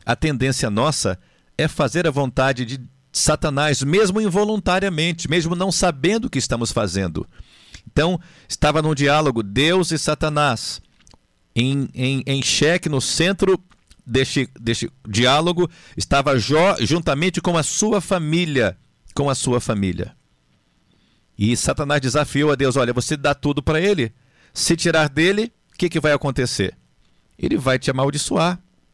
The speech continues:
sem nenhum problema. Vai te amaldiçoar sem nenhum temor, sem nenhum tremor, sem nenhuma glorificação, sem nenhum respeito.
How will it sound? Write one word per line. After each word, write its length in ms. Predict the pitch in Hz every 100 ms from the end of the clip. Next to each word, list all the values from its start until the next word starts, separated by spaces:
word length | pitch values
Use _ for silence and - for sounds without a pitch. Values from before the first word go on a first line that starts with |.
| _
sem 320 | - - 170 180
nenhum 260 | 160 180
problema. 640 | 185 208 160 180 147 104 - _ _ _ -
Vai 300 | - 101 165
te 100 | 170
amaldiçoar 540 | 160 139 135 123 143 156
sem 220 | - 151
nenhum 180 | 156 160
temor, 580 | - 139 120 143 185 147
sem 140 | -
nenhum 160 | 147 147
tremor, 640 | 143 131 123 175 185 - - _ -
sem 220 | - - 147
nenhuma 220 | 156 143
glorificação, 720 | 143 147 143 139 131 - 165
sem 240 | - 180
nenhum 260 | 170 175 202
respeito. 1080 | 160 180 - - - 165 175 156 - 139 -